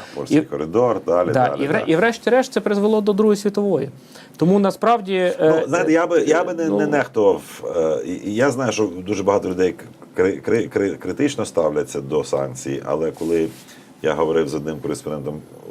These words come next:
Speaker 1: Wall Street Journal... Він мені як намалював, що таке третя хвиля санкцій, то краще війна, <laughs> ніж третя хвиля санкцій.
Speaker 2: Так
Speaker 1: Це
Speaker 2: нема
Speaker 1: просто
Speaker 2: третьої хвилі санкцій.
Speaker 1: Ну, немає,
Speaker 2: Є розмови
Speaker 1: ну,
Speaker 2: про третю
Speaker 1: ну,
Speaker 2: хвилю
Speaker 1: немає,
Speaker 2: санкцій.
Speaker 1: немає, немає. А що ви думаєте, вони відразу побіжуть? Ні.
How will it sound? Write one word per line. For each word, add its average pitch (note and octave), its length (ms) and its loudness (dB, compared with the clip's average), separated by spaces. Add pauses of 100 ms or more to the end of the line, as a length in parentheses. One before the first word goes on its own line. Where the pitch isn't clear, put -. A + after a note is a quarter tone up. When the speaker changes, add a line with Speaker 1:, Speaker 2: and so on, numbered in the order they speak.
(220)
Speaker 1:
Wall D#2 280 -2
Street D2+ 240 -6
Journal... G#2 400 0 (680)
Він D2+ 120 -8
мені D#2+ 140 -8
як E2 340 -4
намалював, D#2+ 500 0
що - 120 -10
таке D2 220 -6
третя D2 440 2
хвиля C#2+ 300 -2
санкцій, A2+ 500 -2 (1040)
то D#2+ 120 0
краще G2 380 0
війна, G2 380 0
<laughs> C3 40 -12
ніж C3+ 220 -6
третя C#3 300 0
хвиля F#2+ 320 -4
санкцій. - 500 -10
Speaker 2:
Так B2+ 100 -4
Speaker 1:
Це C#3+ 60 -4
Speaker 2:
нема D3 160 2
Speaker 1:
просто G3 140 -2
Speaker 2:
третьої D#3+ 280 -6
хвилі A#2+ 220 -4
санкцій. A2 340 -10
Speaker 1:
Ну, A#2+ 60 -6
немає, G#2 320 2
Speaker 2:
Є D3 40 0
розмови D#3+ 360 0
Speaker 1:
ну, - 40 -10
Speaker 2:
про C3 120 -8
третю A#2+ 280 -6
Speaker 1:
ну, A#2+ 80 -4
Speaker 2:
хвилю A2 140 0
Speaker 1:
немає, D#2+ 400 0
Speaker 2:
санкцій. G#2+ 180 -4
Speaker 1:
немає, F#2+ 600 -2
немає. E2+ 500 -8
А - 100 -6
що - 160 -12
ви C2+ 100 -6
думаєте, C2 360 -8
вони D#2+ 180 -10
відразу E2+ 340 -4
побіжуть? F2 440 -8
Ні. G#2+ 240 -8